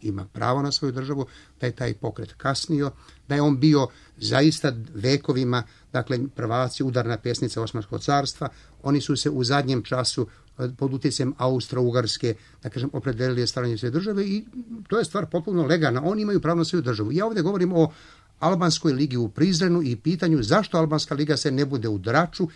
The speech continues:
ili u Elbasanu ili u Tirani, nego baš u, e, Prizrenu, gde u to vreme albansko stanovništvo ipak čini manjinu na Kosovu i Metohiji.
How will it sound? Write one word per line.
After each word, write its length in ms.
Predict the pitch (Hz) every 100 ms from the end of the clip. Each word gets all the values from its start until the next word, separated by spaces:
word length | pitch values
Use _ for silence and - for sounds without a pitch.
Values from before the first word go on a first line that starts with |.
| - -
ili 300 | 139 131 123 - - -
u 180 | 120
Elbasanu 640 | 139 165 180 - 185 170 156 - -
ili 240 | 139 139 151
u 100 | 127
Tirani, 540 | 151 127 135 180 165 -
nego 180 | 127 127
baš 200 | 139 - -
u, 160 | 139 160 _ _ _ _ -
e, 60 | 113 110 110 104
Prizrenu, 580 | - 160 156 175 170 160 -
gde 360 | 127 131 131 143 - _
u 120 | 120
to 260 | 110 - 240
vreme 500 | 160 120 120 117 107 - _
albansko 580 | - 143 190 202 - 175
stanovništvo 840 | - 165 156 139 160 - 156 143 - _ -
ipak 280 | - 175
čini 220 | - 185 170
manjinu 420 | 151 139 170 139
na 120 | 123
Kosovu 340 | - 123 -
i 40 | 113
Metohiji. 460 | 107 104 - -